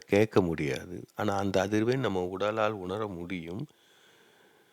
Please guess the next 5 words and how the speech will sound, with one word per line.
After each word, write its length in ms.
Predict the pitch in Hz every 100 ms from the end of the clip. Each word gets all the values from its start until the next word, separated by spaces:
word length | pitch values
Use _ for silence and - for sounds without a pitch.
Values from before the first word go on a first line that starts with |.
| _ _ _ _ _ _ _ _ _ _ - - _ _ _ _
அந்த 640 | - 120 120 113 110 110 -
அதிர்வு 540 | 113 117 131 131 123 117
வந்து 640 | 113 117 127 143 - - - -
இயற்கையான 720 | 110 117 - 120 113 120 131
சூழலில் 880 | - - 107 113 107 113 151 160